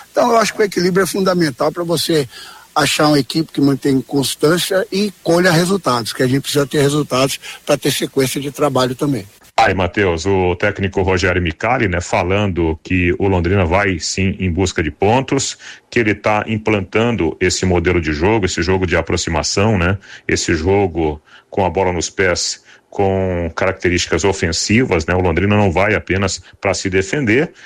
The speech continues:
Speaker 2: e tomara que na prática, né, dê certo como deu lá contra a Ponte Preta, por que não? O Londrina buscando ponto ou pontos contra o Fortaleza nessa partida de amanhã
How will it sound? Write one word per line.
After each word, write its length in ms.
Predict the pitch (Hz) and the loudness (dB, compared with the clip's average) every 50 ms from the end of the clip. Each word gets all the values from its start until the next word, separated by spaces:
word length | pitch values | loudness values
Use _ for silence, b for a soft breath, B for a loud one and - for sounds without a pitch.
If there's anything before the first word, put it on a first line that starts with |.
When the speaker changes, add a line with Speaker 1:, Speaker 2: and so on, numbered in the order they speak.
| B B | B B
Speaker 2:
e 100 | B 285 | B -2
tomara 340 | - - - - 98 113 - | 0 0 0 0 0 0 0
que 140 | - - 113 | -2 -2 -2
na 100 | 110 85 | -2 -2
prática, 480 | - - 90 92 104 113 - - - 82 | -2 0 0 0 0 0 -2 -4 -2 -2
né, 100 | 90 87 | 0 2
dê 140 | 92 110 | 2 2
certo 420 | 107 - - 92 95 98 95 - 104 | 0 0 0 2 2 2 0 -2 -2
como 240 | - 110 110 107 87 | -2 0 0 0 2
deu 240 | 80 87 95 98 | 2 2 2 2
lá 240 | 87 85 87 92 92 _ _ _ | 2 2 0 0 -2 _ _ _
contra 320 | - - 101 95 - - - | -4 -2 -2 0 0 -2 -2
a 40 | - | -2
Ponte 260 | - 104 104 - 147 | 0 -2 0 0 -2
Preta, 320 | - - 123 123 - 139 | 0 0 0 0 0 0
por 160 | - - 120 | -2 -2 -2
que 140 | - - 127 | -2 -2 -2
não? 240 | 92 92 98 101 B B B B B B | 0 0 0 -2 B B B B B B
O 100 | - 107 | 0 2
Londrina 420 | 110 110 92 85 82 95 104 104 | 2 2 0 0 -2 -2 0 0
buscando 480 | 95 107 98 - - - 101 107 113 110 | 0 0 -2 -2 0 -2 0 0 0 -2
ponto 800 | 110 - 110 104 104 113 123 127 120 - - 135 147 165 - - _ - | -2 0 0 2 2 2 0 -2 -4 -2 0 0 0 0 -2 -6 _ 0
ou 360 | 123 123 123 139 156 - - - _ _ _ | 2 4 4 4 2 -2 -4 -10 _ _ _
pontos 680 | - 147 147 139 151 147 120 - - 87 78 - - - B B B B | -2 0 0 0 -2 -6 -10 -10 -8 -6 -6 -6 -6 -8 B B B B
contra 320 | - - 104 104 95 - 95 | -2 -2 0 0 -2 -4 -6
o 40 | - | -4
Fortaleza 720 | - 104 104 - - 123 120 - 95 104 95 98 92 - B B B B | -2 -2 -2 0 0 0 2 2 2 2 2 2 0 -2 B B B B
nessa 260 | - 90 90 - 104 95 | -4 -2 -2 0 -2 -2
partida 680 | - 104 92 78 - - - 90 87 82 87 85 80 - B B B | 0 0 0 0 -2 -2 -2 -2 0 0 0 0 -2 -4 B B B
de 160 | 101 87 113 | -4 0 0
amanhã 520 | 117 127 139 123 98 85 80 87 95 95 | 2 2 2 2 0 0 0 0 0 0